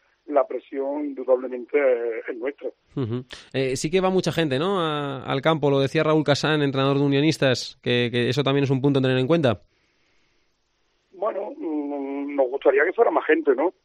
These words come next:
Speaker 1: Pero el,
Speaker 2: Ya.
Speaker 1: en este momento y en estas circunstancias el campo no invita mucho a, eh, bueno, pues a poder ir al estadio,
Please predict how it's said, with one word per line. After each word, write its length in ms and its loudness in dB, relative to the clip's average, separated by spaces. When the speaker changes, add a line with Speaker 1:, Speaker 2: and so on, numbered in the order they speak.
Speaker 1:
Pero 400 0
el, 400 -4
Speaker 2:
Ya. 60 -4
Speaker 1:
en 360 -12
este 380 0
momento 800 2
y 80 -2
en 120 -6
estas 260 -4
circunstancias 760 0
el 80 -6
campo 480 4
no 80 -2
invita 420 -4
mucho 680 -6
a, 840 -2
eh, 600 -8
bueno, 180 -2
pues 140 -2
a 40 -8
poder 400 0
ir 140 -2
al 120 -2
estadio, 920 0